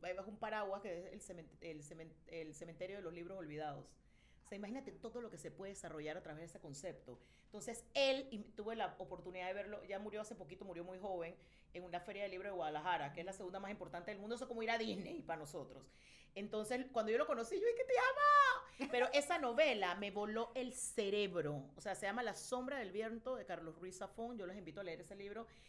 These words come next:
y me inspiró, inspiró, estamos inspirativas, me inspiró y me está inspirando cómo él, él, él conectó e hizo los, los personajes, las situaciones y cómo me hizo irme a otros mundos,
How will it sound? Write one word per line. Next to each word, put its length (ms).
y 100
me 80
inspiró, 680
inspiró, 380
estamos 260
inspirativas, 600
me 100
inspiró 540
y 80
me 80
está 240
inspirando 720
cómo 320
él, 320
él, 380
él 300
conectó 640
e 120
hizo 300
los, 260
los 120
personajes, 880
las 160
situaciones 640
y 60
cómo 280
me 140
hizo 280
irme 220
a 40
otros 220
mundos, 640